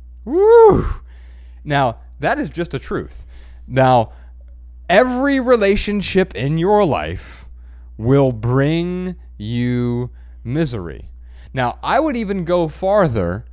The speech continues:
and, and, and say they will likely bring you far more misery than not.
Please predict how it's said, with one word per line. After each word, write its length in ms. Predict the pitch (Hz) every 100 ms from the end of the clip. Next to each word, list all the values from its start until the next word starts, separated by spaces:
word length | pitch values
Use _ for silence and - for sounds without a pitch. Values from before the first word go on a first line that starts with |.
| - -
and, 200 | - 117 -
and, 280 | 127 117 113 - - - -
and 140 | 135
say 340 | - 135 131 -
they 240 | 143 151
will 200 | 147 139
likely 460 | 131 190 240 - 208
bring 360 | 143 156 160 156
you 180 | 147
far 580 | 131 - 175 185 185 180
more 540 | 160 165 165 160 151 -
misery 920 | 123 127 147 147 139 123 123 117 113
than 440 | 104 104 98 98
not. 380 | 113 117 -